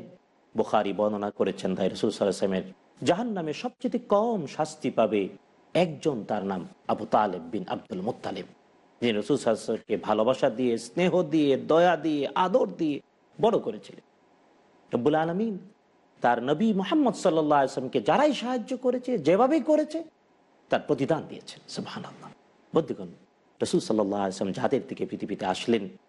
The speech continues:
রাসূল সাল্লাল্লাহু আলাইহি ওয়াসাল্লামের আব্বা আব্দুল্লাহ আরবে সবার কাছে সচ্চরিত্র, সুন্দর সুঠাম দেহ,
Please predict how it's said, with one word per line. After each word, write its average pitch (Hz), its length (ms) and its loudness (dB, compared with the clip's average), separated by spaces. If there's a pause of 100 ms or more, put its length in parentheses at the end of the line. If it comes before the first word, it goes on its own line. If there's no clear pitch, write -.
(340)
রাসূল 131 200 0
সাল্লাল্লাহু 107 360 -4
আলাইহি 98 100 -6
ওয়াসাল্লামের - 0 -
আব্বা 90 480 -4 (640)
আব্দুল্লাহ 92 560 -4 (760)
আরবে 113 440 2 (640)
সবার 170 580 2
কাছে 95 440 -4 (600)
সচ্চরিত্র, 127 880 0 (340)
সুন্দর 110 560 0
সুঠাম 127 520 0
দেহ, 175 300 0